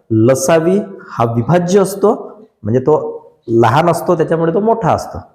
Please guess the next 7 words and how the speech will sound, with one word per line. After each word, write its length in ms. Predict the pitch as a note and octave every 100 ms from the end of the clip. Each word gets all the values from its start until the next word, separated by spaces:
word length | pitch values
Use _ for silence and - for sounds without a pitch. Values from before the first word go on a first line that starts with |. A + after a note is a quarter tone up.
| _ _ -
नावामध्ये 540 | G2 G#2+ A#2+ C#3 D3
लहान, 240 | C#3+ C#3+ G#3+ - -
तो 40 | C4
मोठा, 340 | G4+ - F2 - - - _
आणि 300 | G#2 G#2+ A#2
नावामध्ये 500 | D3 A#2+ C3 D3+ D#3
मोठा 640 | F3 G#3 G#3 - E2+ -